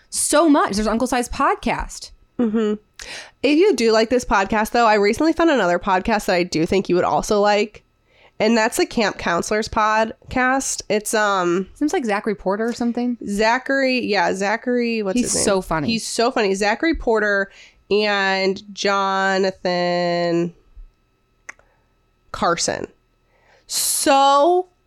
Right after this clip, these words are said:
Speaker 2: funny. Just, like, a very easy listen. Like,
Speaker 1: Yeah.
Speaker 2: they're, they're m-, definitely much funnier than us,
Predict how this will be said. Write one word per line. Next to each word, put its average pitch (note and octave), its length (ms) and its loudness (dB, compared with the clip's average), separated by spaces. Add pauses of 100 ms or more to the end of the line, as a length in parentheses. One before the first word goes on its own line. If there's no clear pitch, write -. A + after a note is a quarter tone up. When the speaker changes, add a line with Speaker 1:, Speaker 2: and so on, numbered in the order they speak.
Speaker 2:
funny. E3+ 520 0
Just, A3+ 180 0
like, E4 160 2
a E4+ 80 2
very B3+ 440 4
easy G3+ 340 -2
listen. D3+ 360 0
Like, F3+ 180 2
Speaker 1:
Yeah. A3 220 4
Speaker 2:
they're, A3+ 80 0
they're A3+ 160 2
m-, A3+ 280 0
definitely C4 320 0
much G#3+ 180 -2
funnier F#3 300 0
than G3+ 140 2
us, G#3+ 220 0